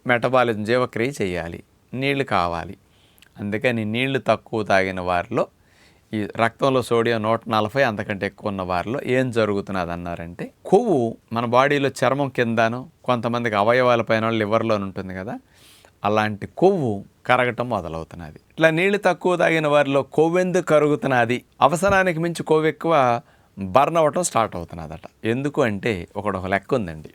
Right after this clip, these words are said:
మనకి కొవ్వు బర్న్ అయినప్పుడు ఒక కేజీ కొవ్వు కరిగిందనుకోండి, అది ఎలా బయటకు పోతుంది? కరిగింది ఏదో పుల్ల మండిందంటే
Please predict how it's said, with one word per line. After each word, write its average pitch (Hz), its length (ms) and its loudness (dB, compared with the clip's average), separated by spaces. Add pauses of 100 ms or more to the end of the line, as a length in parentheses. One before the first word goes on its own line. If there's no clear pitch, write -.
(120)
మనకి 135 680 0 (140)
కొవ్వు 185 240 4
బర్న్ 135 360 4
అయినప్పుడు 104 680 -2 (160)
ఒక 131 140 -2
కేజీ 180 480 2
కొవ్వు 156 280 0
కరిగిందనుకోండి, 95 1080 -2 (140)
అది 123 480 2 (140)
ఎలా 139 280 4
బయటకు 131 380 0
పోతుంది? 104 440 -6
కరిగింది 151 460 2
ఏదో 156 220 2 (420)
పుల్ల 170 180 4
మండిందంటే 156 720 0